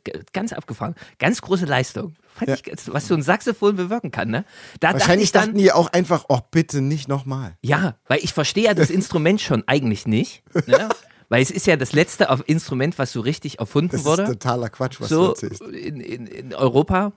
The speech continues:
Speaker 1: muss man sagen.
Speaker 2: <laughs> Das ist
Speaker 1: Danach kam noch das Schlagzeug, das ist wiederum geil, aber das Saxophon ist wirklich so, hat, es hat einen Grund, warum es zuletzt erfunden wurde.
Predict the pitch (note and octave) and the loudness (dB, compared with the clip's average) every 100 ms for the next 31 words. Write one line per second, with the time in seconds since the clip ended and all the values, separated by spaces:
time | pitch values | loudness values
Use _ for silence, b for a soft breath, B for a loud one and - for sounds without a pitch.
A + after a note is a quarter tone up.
0 | - D3 D#3+ C#3 D#3 D#3+ G3 B3+ A3+ G#3+ | -6 -4 -2 0 2 4 4 6 6 4
1 | G#3+ G3 - C#3+ D3+ F3 - E3+ F3 D#3 | 2 0 2 4 4 4 2 4 2 0
2 | - C#3 D#3 - A3+ G3+ G#3 C4 A3+ G#3+ | -2 0 0 2 0 4 2 2 2 4
3 | F3 C3+ A2 C#3 C4+ - C#3 C#3 C#3 - | 4 2 4 4 2 0 2 2 2 2
4 | F3+ A#3 - F#3+ D3+ C#3 D#3+ F3+ - D3+ | 0 0 2 2 2 0 0 0 0 4
5 | D3 B B B B - - D3 - - | 4 B B B B -4 -2 0 0 0
6 | D#3 C#3 F#3 G#3 D3 D3+ D#3 - - C#3 | -6 4 4 6 4 4 2 0 -4 -2
7 | E3+ - - - A2 G2+ F#2+ F#2+ A2+ | -2 -4 -12 -6 -6 -4 -4 -2 -4